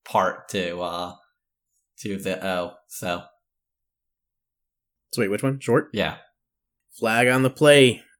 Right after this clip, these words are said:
Speaker 2: Eh, eh,
Speaker 1: Uh, maybe,
Speaker 2: eh.
Speaker 1: maybe short is more like bip, or
Speaker 2: Yeah,
Speaker 1: bip.
Speaker 2: think of, like, bop. Well, it
Speaker 1: Yeah.
Speaker 2: would, it would be bop, not
Speaker 1: Bop.
Speaker 2: bip, but <laughs> yeah, so you have, like, ah, and then you have, oh, you have own.
Speaker 1: Okay.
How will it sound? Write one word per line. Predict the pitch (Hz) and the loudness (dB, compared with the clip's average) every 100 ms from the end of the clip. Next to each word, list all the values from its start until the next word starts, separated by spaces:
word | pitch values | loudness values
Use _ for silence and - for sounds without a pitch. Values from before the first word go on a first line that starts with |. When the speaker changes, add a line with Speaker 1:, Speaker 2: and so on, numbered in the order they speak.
| - 135 | -8 -2
Speaker 2:
Eh, | 139 139 - | -2 -2 -2
eh, | 139 113 | 0 4
Speaker 1:
Uh, | 120 | 4
maybe, | 127 143 185 165 113 110 | 6 6 6 4 2 0
Speaker 2:
eh. | 117 | 2
Speaker 1:
maybe | 131 143 | 2 2
short | - 113 117 | 0 2 2
is | 101 - | 2 0
more | 110 | 0
like | 95 92 95 | 0 -4 0
bip, | 113 98 - - _ _ _ _ | 0 0 -4 -20 _ _ _ _
or | 101 90 - - _ | -8 -8 -8 -16 _
Speaker 2:
Yeah, | - 139 113 | 0 4 4
Speaker 1:
bip. | 139 | 4
Speaker 2:
think | 127 | 4
of, | |
like, | 113 - | 2 0
bop. | 104 92 - | -4 -4 4
Well, | 143 | 8
it | 143 | 10
Speaker 1:
Yeah. | 170 | 10
Speaker 2:
would, | 160 139 | 10 8
it | 180 | 8
would | 156 139 | 8 8
be | 135 | 6
bop, | - 101 - - | 4 0 -2 -4
not | 113 101 | -2 0
Speaker 1:
Bop. | 101 | 0
Speaker 2:
bip, | 98 - - | -2 -4 -6
but | 110 - - - - - | -4 -2 -4 -8 -18 -6
<laughs> | 226 - - - - | -6 -6 -20 -14 0
yeah, | 113 82 | 0 2
so | - | 2
you | 107 | 2
have, | 98 | 2
like, | 98 | 2
ah, | - 143 - - | 2 2 0 -6
and | 107 | -4
then | 104 | -2
you | 98 | -2
have, | 92 - _ 87 | -4 -6 _ -20
oh, | - - 113 110 110 101 92 87 - | -20 -16 -6 -2 0 0 -4 -6 -6
you | 92 | -6
have | 90 | -6
own. | 101 110 107 104 98 95 | 0 2 4 2 0 2
Speaker 1:
Okay. | 131 127 87 87 | 2 2 -4 -6